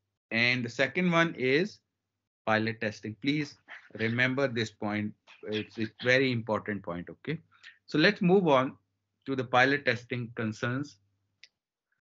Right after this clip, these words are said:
About the sample size. Now, this is where we have a few important consideration. While we are talking about the sample size,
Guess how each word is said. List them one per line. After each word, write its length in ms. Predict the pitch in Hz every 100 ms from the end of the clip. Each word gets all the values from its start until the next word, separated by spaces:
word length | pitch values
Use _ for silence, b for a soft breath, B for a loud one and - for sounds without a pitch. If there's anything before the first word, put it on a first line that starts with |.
| _ _ _ _ _ _ _ _ _ _ _ _ -
About 380 | 127 151 190
the 80 | 180
sample 420 | 180 165 165 170
size. 340 | 175 104 80 - _ _ _ _ _ _ b b b b -
Now, 180 | 151
this 320 | 160 123 196 -
is 200 | 202 180
where 420 | 139 151 160 160 _ _ _ -
we 200 | 139 151
have 220 | 151 151 147 -
a 60 | 135 -
few 320 | 160 160 160 160 - - -
important 540 | 139 143 139 151 147
consideration. 720 | 139 135 - 120 123 113 117
While 300 | 107 123 143
we 180 | 143 139
are 80 | 135
talking 420 | 127 135 135 180
about 340 | 147 120 120 113
the 80 | 120
sample 440 | - 127 143 180
size, 460 | 170 117 107 110